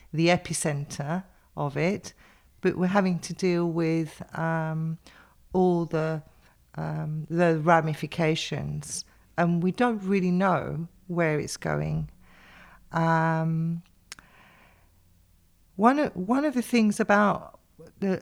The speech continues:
landscape being uncertain or, or conditions being un-, un-, uncertain is that it also presents, um, opportunities. So on the one hand, as we know, of course, and, and for each individual is different, and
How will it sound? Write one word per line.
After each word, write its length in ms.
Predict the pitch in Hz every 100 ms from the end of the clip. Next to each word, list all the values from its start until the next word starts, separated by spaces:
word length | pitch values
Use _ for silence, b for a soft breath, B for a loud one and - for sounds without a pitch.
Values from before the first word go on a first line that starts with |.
| 180
landscape 760 | 190 202 214 - - 151 - - -
being 220 | 180 170
uncertain 600 | 160 151 - 180 170 170
or, 200 | 160 156 -
or 160 | 165
conditions 560 | - 175 185 - 175 -
being 240 | 170 165
un-, 140 | 165 - 165
un-, 200 | 160 - -
uncertain 1000 | 156 156 - 180 180 - 143 143 170 - B B B B B -
is 280 | 185 190 180
that 180 | 190 165
it 140 | 208
also 400 | 226 247 - 190
presents, 1040 | - 165 - 156 147 147 - - - - _ _ -
um, 580 | 156 156 151 156 156 156 -
opportunities. 840 | - - - 156 151 156 - 160
So 200 | - 202
on 100 | 247
the 80 | 233
one 220 | 196 175
hand, 480 | 170 175 170 165 - _
as 220 | 175 151
we 100 | 170
know, 240 | 160 165 160
of 160 | -
course, 440 | - 160 156 151 -
and, 300 | 160 160 165
and 120 | 156
for 140 | - -
each 240 | 185 -
individual 640 | 175 160 165 160 160 156 147
is 120 | -
different, 440 | 170 - 156 147
and 100 | 156